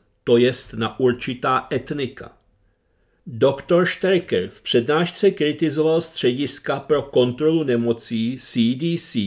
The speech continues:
v Atlantě ve státě Georgia, jež jsou pověřena bojem proti aids.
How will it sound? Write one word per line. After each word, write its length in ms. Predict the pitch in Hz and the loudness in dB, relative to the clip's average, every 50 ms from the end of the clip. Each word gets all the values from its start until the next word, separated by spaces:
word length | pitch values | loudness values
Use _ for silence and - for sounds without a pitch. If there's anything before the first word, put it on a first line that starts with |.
| 95 87 92 117 - _ _ _ _ _ | -4 -6 -8 -12 -14 _ _ _ _ _
v 120 | - - - | -20 -14 -10
Atlantě 840 | - 180 127 110 - 110 98 101 - 92 87 - - 92 - - - | -8 -6 -6 -4 -2 -2 -2 -2 -2 -4 -4 -4 -2 -2 -2 -4 -2
ve 160 | - - 123 | 2 2 2
státě 500 | 117 - - 131 123 131 123 - 160 147 | 2 0 -2 -2 -2 -2 -2 -2 -4 -4
Georgia, 680 | 135 110 - 127 101 95 92 87 - 104 85 85 - - _ _ _ _ _ _ _ _ _ _ | -4 -2 0 0 0 0 -2 -4 -6 -6 -6 -8 -10 -14 _ _ _ _ _ _ _ _ _ _
jež 300 | - 117 135 156 - - | 0 2 2 2 0 0
jsou 260 | - 233 214 214 214 190 | 4 4 4 4 2 0
pověřena 800 | 208 - 139 120 117 135 139 143 131 - 147 139 151 156 165 160 | -2 0 0 0 2 2 0 0 0 0 -2 -2 -2 -2 -2 -2
bojem 480 | 123 117 123 123 127 131 143 160 160 | 2 4 4 6 6 4 2 2 0
proti 380 | - 147 147 151 - 175 165 - | 0 0 -2 0 2 0 0 0
aids. 580 | - 165 147 127 95 69 64 - - - - | 0 -2 -2 -2 -2 -4 -8 -12 -20 -20 -20